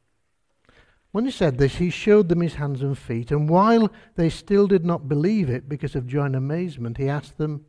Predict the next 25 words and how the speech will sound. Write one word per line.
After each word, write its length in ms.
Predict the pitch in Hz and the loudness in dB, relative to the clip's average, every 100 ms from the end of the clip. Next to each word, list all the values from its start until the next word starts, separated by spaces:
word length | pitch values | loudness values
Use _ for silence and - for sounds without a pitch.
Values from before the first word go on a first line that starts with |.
| _ _ _ _ _ _ | _ _ _ _ _ _
"Do 100 | 254 | -2
you 60 | |
have 140 | 214 175 | 0 0
anything 220 | 170 165 | 0 0
to 120 | 160 | -2
eat?" 220 | 117 139 - - _ _ _ _ _ _ _ _ _ _ _ _ _ | -4 -6 -12 -20 _ _ _ _ _ _ _ _ _ _ _ _ _
And 160 | 156 143 | -4 -2
they 80 | |
gave 220 | 131 139 143 | 2 2 2
him 100 | 156 | -2
a 40 | |
piece 320 | - 147 - | -4 -8 -6
of 200 | 143 123 | -8 -8
broiled 520 | 127 131 131 131 135 - | -4 -2 0 -2 -6 -16
fish. 600 | _ - 139 - - _ _ _ _ _ - | _ -14 -14 -16 -20 _ _ _ _ _ -2
And 100 | 160 | -2
he 60 | |
took 260 | 160 240 - | 0 -4 -2
it 80 | 156 | 0
and 100 | 156 | 0
ate 220 | 151 147 | 0 -2
it 80 | 139 | -6
in 80 | |
their 140 | 139 139 | -4 -6
presence. 640 | - 123 113 104 _ _ | -8 -10 -10 -14 _ _